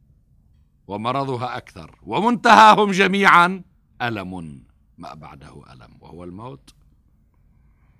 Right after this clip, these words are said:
أعود، منظومتنا العقائدية لا تبتني على وجودك في الدنيا،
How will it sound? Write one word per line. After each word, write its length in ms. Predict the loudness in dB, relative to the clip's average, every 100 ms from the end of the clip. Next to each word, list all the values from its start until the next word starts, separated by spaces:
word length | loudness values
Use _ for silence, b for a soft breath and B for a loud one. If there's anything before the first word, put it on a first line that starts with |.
| _ b b b b b b b b _ -12
أعود، 440 | -8 -8 -10 _ _ _ _ _ _ _ _ _ _ _ _ _
منظومتنا 1040 | -4 -2 -2 -4 -2 -2 -2 -4 -4 -4 -4
العقائدية 1200 | -2 -4 -2 -2 -2 -4 -4 -4 -4 -6 -6 -14 _ _ _ _ _ _ _ _ _ -8
لا 360 | 0 4 6
تبتني 760 | 4 0 -4 -4 -6 -4 -4 -2
على 400 | 0 0 0 -2
وجودك 720 | -2 -6 -6 -8 -8 -10 -12
في 120 | -14
الدنيا، 640 | -16 -18 -14 -14 -16 -20